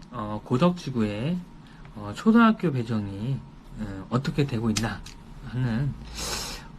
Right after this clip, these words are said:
엄-, 초등학교 엄마들이 이제 가장 관심 있는 쪽이 학교 배정이다 보니까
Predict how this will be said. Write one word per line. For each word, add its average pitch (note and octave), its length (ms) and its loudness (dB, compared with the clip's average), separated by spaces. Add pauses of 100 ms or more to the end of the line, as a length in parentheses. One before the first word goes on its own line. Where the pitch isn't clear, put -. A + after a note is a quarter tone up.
(160)
엄-, D#3 340 4
초등학교 B3+ 600 4
엄마들이 F3+ 360 8
이제 D3 160 2
가장 C3+ 300 2
관심 C#3+ 400 4
있는 C3+ 540 4 (480)
쪽이 C3+ 400 2
학교 - 320 2
배정이다 A#2+ 400 0
보니까 G2 500 -8